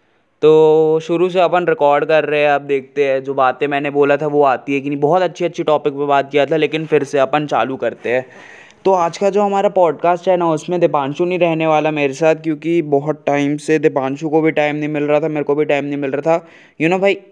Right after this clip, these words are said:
एग्जाम्स आ रहे हैं भाई, हम लोग के बोर्ड्स आ रहे हैं, टेंथ बोर्ड्स, तो उसमें फोकस करना पड़ता है। दोनों पढ़ाई कर रहे थे, तो उसको भी टाइम नहीं मिल रहा था, मेरे को भी टाइम नहीं मिल रहा था, लेकिन मैंने कैसे करके अभी टाइम निकाला। घर पे कोई नहीं है, शांति रहती है, तो मैंने सोचा मैं अकेला ही पॉडकास्ट रिकॉर्ड कर लेता हूँ।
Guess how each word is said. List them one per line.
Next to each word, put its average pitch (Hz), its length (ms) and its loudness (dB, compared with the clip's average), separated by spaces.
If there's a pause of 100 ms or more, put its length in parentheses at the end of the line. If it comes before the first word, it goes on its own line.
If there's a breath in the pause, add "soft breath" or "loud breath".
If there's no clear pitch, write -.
(220)
एग्जाम्स 147 420 0
आ 123 120 -2
रहे 135 80 2
हैं 139 60 2
भाई, 147 120 -2
हम 131 140 -6
लोग 127 100 -4
के 143 100 2
बोर्ड्स 151 340 2
आ 123 140 2
रहे 113 140 -2
हैं, 113 160 -8 (480 soft breath)
टेंथ 156 240 -2
बोर्ड्स, 120 360 -6
तो 156 280 4
उसमें 170 220 0
फोकस 156 340 0
करना 139 300 -2
पड़ता 127 340 0
है। 127 180 0
दोनों 147 260 0
पढ़ाई 139 280 0
कर 135 140 0
रहे 139 120 0
थे, 139 80 -2
तो 151 140 2
उसको 147 400 -4
भी 170 100 2
टाइम 156 180 -2
नहीं 156 120 -4
मिल 151 140 -2
रहा 147 140 2
था, 165 240 -2 (420 soft breath)
मेरे 151 120 2
को 165 100 4
भी 156 120 2
टाइम 143 180 0
नहीं 151 80 -4
मिल 151 140 -2
रहा 156 100 -2
था, 165 40 -4
लेकिन 165 240 -4
मैंने 156 200 -2
कैसे 147 320 -2
करके 151 260 2
अभी 151 140 -2
टाइम 139 260 -2
निकाला। 147 560 0 (420 soft breath)
घर 143 160 0
पे 156 160 0
कोई 156 300 0
नहीं 160 160 -4
है, 160 100 -4
शांति 147 440 -2
रहती 147 300 0
है, 156 60 4
तो 160 100 -2
मैंने 151 220 -4
सोचा 156 280 0
मैं 160 120 -2
अकेला 143 420 2
ही 147 100 0
पॉडकास्ट 127 440 -2
रिकॉर्ड 123 300 0
कर 120 120 0
लेता 110 260 -4
हूँ। 117 160 -2